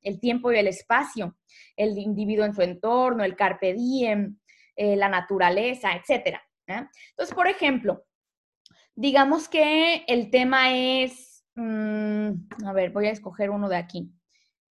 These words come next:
El nacionalismo, ya que más adelante les tengo un ejemplo. Digamos que es el nacionalismo, ¿ah? Em, el tem-, el tema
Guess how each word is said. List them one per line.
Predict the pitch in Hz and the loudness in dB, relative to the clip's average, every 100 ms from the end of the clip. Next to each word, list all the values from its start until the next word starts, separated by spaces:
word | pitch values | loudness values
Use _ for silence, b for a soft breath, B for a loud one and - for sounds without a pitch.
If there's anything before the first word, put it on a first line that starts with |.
| _ | _
El | - 285 311 | 0 2 4
nacionalismo, | 359 370 311 269 226 214 202 190 196 | 2 0 0 2 4 2 -2 -2 0
ya | 202 208 | 0 0
que | |
más | 247 247 | -2 -2
adelante | 262 233 226 240 | -2 -2 -2 -2
les | 208 | -4
tengo | 214 208 | -2 -2
un | 214 | -2
ejemplo. | 202 208 185 185 175 - _ _ | -6 -6 -8 -8 -10 -14 _ _
Digamos | 214 220 277 349 | -8 -4 -4 -4
que | 339 | -6
es | |
el | 359 320 | -4 -2
nacionalismo, | 269 269 220 202 196 220 - 175 - _ _ _ _ _ | -4 -2 -2 0 -2 -4 -6 -12 -16 _ _ _ _ _
¿ah? | 196 254 - _ b b b b _ - | -10 -10 -12 _ b b b b _ -2
Em, | 254 240 240 240 233 - - _ _ _ _ _ _ _ _ _ - | 0 2 2 0 -2 -10 -20 _ _ _ _ _ _ _ _ _ 4
el | 285 - | 4 4
tem-, | 339 349 | 0 2
el | 330 285 | 2 2
tema | 370 392 | 0 0